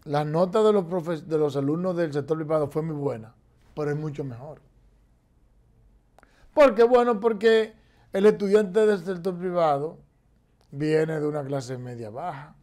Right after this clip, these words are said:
una clase media, una clase alta, rico. ¿Qué tiene? Ese es un joven que está protegido por su familia, que está supervisado por su familia. ¿Ve? Entonces, no viene de un,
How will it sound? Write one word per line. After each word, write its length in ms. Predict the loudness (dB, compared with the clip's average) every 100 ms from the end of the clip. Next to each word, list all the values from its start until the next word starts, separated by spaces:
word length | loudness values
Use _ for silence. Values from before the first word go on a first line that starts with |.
| _ _ _
una 160 | -18 -16
clase 340 | -14 -16 -16
media, 460 | -14 -10 -10 -10 -12
una 100 | -12
clase 320 | -16 -18 -14
alta, 380 | -6 -6 -6 -12
rico. 420 | -8 -8 -8 -16 -20 _ _ _
¿Qué 140 | 2 2
tiene? 680 | 4 6 8 6 2 -2 -8 _ _
Ese 220 | -8 -4
es 60 | -2
un 120 | 0
joven 280 | 2 2 0
que 100 | -4
está 220 | -2 -2
protegido 540 | 0 -4 -4 -2 -2
por 140 | -4 -8
su 100 | -12
familia, 500 | -12 -12 -14 -16 -20 _ _ _ _ _ _ _ _ _ -12
que 100 | -8
está 160 | -6
supervisado 560 | -4 -4 -4 -2 -2 -4
por 100 | -6
su 120 | -12
familia. 560 | -14 -12 -12 -10 -12 -16 _ _ _ _ _ _ _ _ _
¿Ve? 300 | -2 -2 -4 _
Entonces, 540 | -10 -4 -2 0 -2 -4 _ _ -8
no 260 | 0 2
viene 340 | 4 2 2 2
de 140 | 2
un, 400 | 2 0 -4 -8